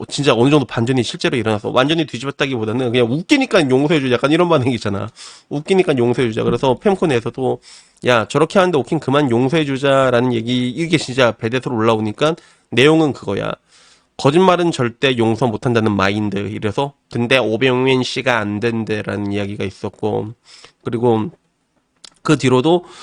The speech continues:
뭐 여러 가지 찬반 양론들이 있었거든. 그래서 모은 경찰까지 왔으니까 그만하래냐, 뭐 이런 이야기들이 있었는데,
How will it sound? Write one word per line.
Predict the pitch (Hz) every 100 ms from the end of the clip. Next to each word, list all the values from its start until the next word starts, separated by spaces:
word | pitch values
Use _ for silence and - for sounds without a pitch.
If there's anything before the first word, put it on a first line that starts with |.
| - -
뭐 | 143
여러 | 147 196
가지 | 214 202 185 170 156 139 123 113 113 113 123 117 110 -
찬반 | - 247 262 214
양론들이 | 107 123 135 127 113
있었거든. | - - 110 107 113 117 104 110
그래서 | 131 131
모은 | 120 151 190 165
경찰까지 | 123 117 170 180 165
왔으니까 | 120 131 120
그만하래냐, | 113 - 127 131 131 123 117 113 113 113
뭐 | 107
이런 | 107 120 117
이야기들이 | 107 107 113 113
있었는데, | - 131 123 107 104 135 139 117